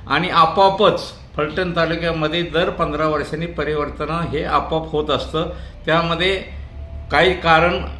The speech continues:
असतील, वेगवेगळे असतील, परंतु निश्चितपणे दर पंधरा वर्षांनी कसल्याही परिस्थितीत या तालुक्यामध्ये विधानसभेच्या निमित्तानं परिवर्तन होतं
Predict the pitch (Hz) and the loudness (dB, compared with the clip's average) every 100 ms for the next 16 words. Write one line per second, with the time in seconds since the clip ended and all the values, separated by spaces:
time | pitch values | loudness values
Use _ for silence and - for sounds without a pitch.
0 | - 135 - 185 175 175 165 180 185 170 | -8 -6 0 0 4 2 2 4 4 2
1 | 139 123 - 165 190 180 165 202 190 165 | 0 -4 -2 0 0 -2 -2 -2 -2 0
2 | 202 196 180 175 185 165 135 180 185 175 | 0 0 -2 -2 -2 -2 0 0 0 -2
3 | 160 160 160 151 143 156 165 165 151 - | 0 2 2 0 -2 -4 -4 -4 -6 -2
4 | 165 165 160 147 151 156 156 156 147 156 | -2 -2 -2 -4 -4 -6 -6 -2 -2 -2
5 | 151 139 143 147 151 147 139 135 151 - | -4 -6 -6 -6 -4 -4 -4 -2 -2 -4
6 | 135 139 156 147 139 135 143 143 - 139 | -8 -8 -6 -6 -8 -8 -8 -8 -6 -2
7 | 156 170 160 156 120 - 151 | 2 2 2 -2 -2 -2 -4